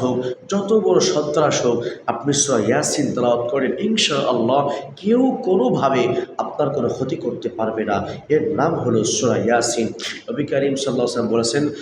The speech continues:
সূরা ইয়াসিনের আরও দুইটা নাম আছে, তার মধ্যে এক নাম হলো রাফিআ, আর একটা নাম হলো খাফেজা। রাফিআ অর্থ হলো, যে মুমিন সূরা ইয়াসিন তেলাওয়াত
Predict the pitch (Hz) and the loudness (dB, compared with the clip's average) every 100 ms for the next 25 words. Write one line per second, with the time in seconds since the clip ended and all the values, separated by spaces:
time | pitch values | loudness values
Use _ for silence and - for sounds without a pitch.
0 | - - - 143 117 131 143 156 143 131 | -10 -6 0 2 4 2 2 0 0 0
1 | 110 151 185 147 131 123 110 110 113 - | 0 0 0 0 0 2 2 2 2 0
2 | 113 - - - 135 139 120 120 123 123 | -2 -2 -10 -2 0 2 2 0 0 0
3 | 151 - 113 113 135 123 127 113 98 117 | 0 -2 -4 0 0 2 2 2 2 2
4 | 160 170 165 160 147 160 160 160 - 123 | 2 2 0 0 2 2 2 -4 -4 0
5 | 151 151 131 104 110 139 139 123 117 - | 0 0 -2 -2 0 0 2 4 4 2
6 | - - - - 127 151 156 - 123 - | -4 -8 -6 -4 0 2 2 2 0 0
7 | 95 - - - _ _ _ _ _ _ | -4 -6 -16 -20 _ _ _ _ _ _
8 | 123 160 185 156 139 117 113 127 127 131 | -2 0 0 2 2 2 2 0 0 -2
9 | 160 170 175 175 - - 117 113 170 151 | 2 2 2 -2 -6 -10 -10 -2 0 2
10 | 135 139 170 175 - 135 117 117 120 - | 2 2 0 0 0 0 2 2 2 0
11 | 180 - 123 110 | -2 0 0 0